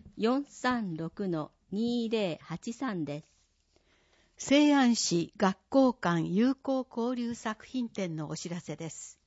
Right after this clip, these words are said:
Speaker 2: 船橋市と西安市の学校間友好交流を目的に、西安市の大南東小学校、育才中学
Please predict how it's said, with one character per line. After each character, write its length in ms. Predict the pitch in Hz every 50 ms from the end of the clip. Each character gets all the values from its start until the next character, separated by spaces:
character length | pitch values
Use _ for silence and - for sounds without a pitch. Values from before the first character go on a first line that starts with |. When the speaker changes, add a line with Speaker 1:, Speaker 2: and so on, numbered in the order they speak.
| _ _ _ _ _ _ _ _ _ _ _ _ _ _ _ _ _ _
Speaker 2:
船 260 | _ - 226 247 285 294
橋 120 | 302 294
市 280 | 285 - 185 - - -
と 140 | - 196 190
西 300 | - 214 226 247 269 262
安 160 | 254 247 247
市 160 | - - 180
の 160 | 180 180 175
学 180 | 170 175 185 - _ _
校 220 | - 269 262 269 247
間 380 | _ - 240 233 233 226 202
友 180 | 196 214 247 254
好 300 | _ - 269 262 254 247
交 240 | _ - - 247 247
流 200 | 220 190 175 175
を 100 | 165 160
目 240 | 156 165 170 - -
的 300 | - - 185 - 175 170
に、 220 | 170 160 160 151 _ _ _ _ _ _ _ _ _
西 340 | - - 233 233 247 247 233
安 160 | 220 214 214
市 200 | - - 180 170
の 240 | 175 165 160 165 _ _ _ _ _ _ -
大 220 | 165 180 196 240 262
南 240 | 254 269 262 254 247
東 340 | - - - 220 220 220 214
小 240 | - 220 208 208 196
学 200 | 185 185 196 _ _ _
校、 280 | - 160 147 147 147 - _ _ _ _ _ -
育 180 | 190 185 - -
才 320 | - - 262 254 262 247
中 280 | - - 240 240 233 220
学 220 | 214 208 202 -